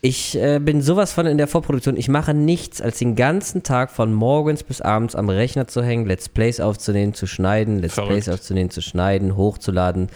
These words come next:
Speaker 1: Beschreibung, Thumbnails, timen. Ich mache die ganze Zeit nur das Gleiche.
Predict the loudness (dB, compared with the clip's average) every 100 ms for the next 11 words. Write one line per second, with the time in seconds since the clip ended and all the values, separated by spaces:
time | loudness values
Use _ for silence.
0 | -10 -10 -6 0 2 2 0 0 0 0
1 | 2 2 0 -4 -2 0 2 0 -4 -8
2 | -2 -2 -2 0 0 2 0 -2 0 2
3 | 4 2 2 0 0 2 0